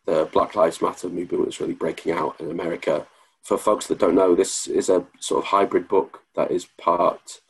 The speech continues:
prose poetry and part art and part film. It was a, rarely for poetry, it was a New York Times number one bestseller. This isn't an, an obscure book. It had a huge cultural impact at the time.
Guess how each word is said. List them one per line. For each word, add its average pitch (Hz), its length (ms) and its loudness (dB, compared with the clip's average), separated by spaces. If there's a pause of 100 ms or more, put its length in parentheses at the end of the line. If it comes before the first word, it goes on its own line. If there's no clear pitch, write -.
(100)
prose 98 320 2
poetry 98 760 4 (100)
and 87 400 -2
part 87 400 2 (100)
art - 560 4 (240)
and 82 180 -4
part - 360 -2
film. 87 580 2 (240)
It 95 140 0
was - 160 -2
a, 85 220 2 (220)
rarely 104 540 6
for 87 320 2 (260)
poetry, 98 380 4
it 110 80 8
was 90 160 -2
a 92 40 -4
New 92 100 -2
York 90 180 2
Times 87 420 0
number 95 200 0
one 90 280 2
bestseller. 90 520 0
This 87 180 -12
isn't 87 240 -8
an, 85 300 -10
an 92 80 -6
obscure 90 420 -2
book. 87 380 -2
It - 100 -14
had - 140 -10
a - 40 -4
huge - 760 -8
cultural 90 400 0
impact - 420 -4
at - 80 -10
the - 140 -18
time. - 460 -2